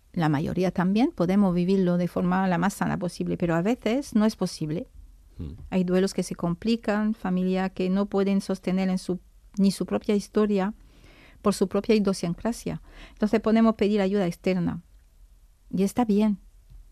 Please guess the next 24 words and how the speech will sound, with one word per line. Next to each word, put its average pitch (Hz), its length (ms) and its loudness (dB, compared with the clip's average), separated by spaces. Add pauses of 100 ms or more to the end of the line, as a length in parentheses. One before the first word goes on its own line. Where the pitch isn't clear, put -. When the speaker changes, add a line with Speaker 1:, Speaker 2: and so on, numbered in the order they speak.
Speaker 1:
de 190 120 -2
forma 185 220 0
individual 175 640 0
o 185 160 2
grupal. 175 460 -4 (520)
Pedir 208 280 4
ayuda 240 340 4
es 220 240 0
un, 226 320 4 (920)
un 202 120 10
acto 196 200 4
de 202 100 6
valentía. 165 760 0
No 190 100 2
significa 202 480 4
que 180 140 0
soy 190 220 2
débil 180 440 6
o 175 220 2
no 180 180 2
soy 185 200 -2
capaz, 175 580 2
¿no? 202 300 4
Yo, - 340 -2